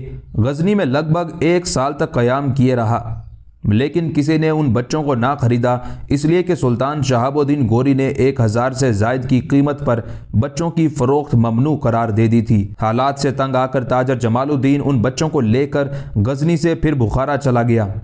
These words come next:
इस तरह तीन साल उसने उन दोनों गुलाम बच्चों को बुखारा में रखा और दोनों को फरोख्त करने के लिए फिर बुखारा से गजनी शहर लाया, लेकिन उसकी बदकिस्मती कि अभी तक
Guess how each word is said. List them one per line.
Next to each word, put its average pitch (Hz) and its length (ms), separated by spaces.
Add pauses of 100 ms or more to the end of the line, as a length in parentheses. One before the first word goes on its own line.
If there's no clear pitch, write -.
इस 175 160
तरह 185 260
तीन 190 340
साल 151 340
उसने 160 280
उन 170 160
दोनों 147 320
गुलाम 123 400
बच्चों 135 260
को 160 160
बुखारा 127 380
में 135 120
रखा 131 640
और 160 140
दोनों 156 260
को 175 140
फरोख्त 147 440
करने 147 240
के 151 140
लिए 151 180
फिर 165 220
बुखारा 131 440
से 143 200 (320)
गजनी 127 380
शहर 127 300
लाया, 107 340 (680)
लेकिन 143 300
उसकी 160 220
बदकिस्मती 151 600
कि 160 80
अभी 156 200
तक 156 160